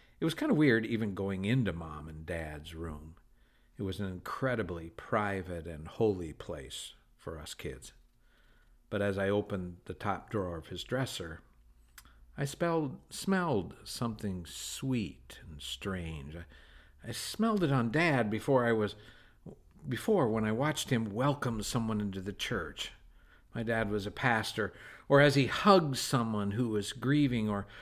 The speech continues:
hosted several of the local Nakota tribes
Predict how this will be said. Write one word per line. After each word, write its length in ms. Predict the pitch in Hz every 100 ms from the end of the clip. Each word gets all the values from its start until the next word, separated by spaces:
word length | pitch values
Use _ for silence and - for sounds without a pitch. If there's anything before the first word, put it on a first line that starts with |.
| - -
hosted 560 | - 196 - - 110 98
several 580 | - 143 131 113 107 98
of 140 | 92
the 100 | 98
local 560 | 104 123 117 107 95 - -
Nakota 640 | 110 - - 127 110 110 -
tribes 920 | - 113 98 87 85 82 - -